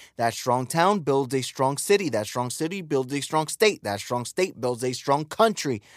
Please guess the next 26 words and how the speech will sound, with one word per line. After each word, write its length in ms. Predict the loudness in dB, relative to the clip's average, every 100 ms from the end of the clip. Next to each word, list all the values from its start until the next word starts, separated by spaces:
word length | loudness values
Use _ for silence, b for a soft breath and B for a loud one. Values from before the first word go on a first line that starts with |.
| B
Okay? 400 | 0 6 8 8 4 b b b b
That's 500 | 6 10 10 8 -4
the 140 | 0 -2
point 320 | 2 0 0
of 140 | -2 0
marriage. 500 | 6 8 6 2 -4 b b b
But 320 | 8 10 8 2
she's 220 | 0 4
gonna, 260 | 4 4 2 -4
she, 220 | -4 -2 0
so 260 | 6 8 10
I 180 | 10 8
love, 460 | 8 6 6 6
love, 260 | 6 6 8
love 320 | 8 8 4
this 160 | 0 0
part 360 | 4 6 4 -2 b b b 2
where 180 | 4 4
Jesse 500 | 6 4 6 -2 -2
is 160 | -2
grilling 760 | -2 -2 2 8 8 8 4 2
her. 340 | 0 0 -4 _ _ _
Uh, 160 | 6 8
let's 240 | 8 6
keep 200 | 2 0
listening. 540 | 4 4 2 -2 -4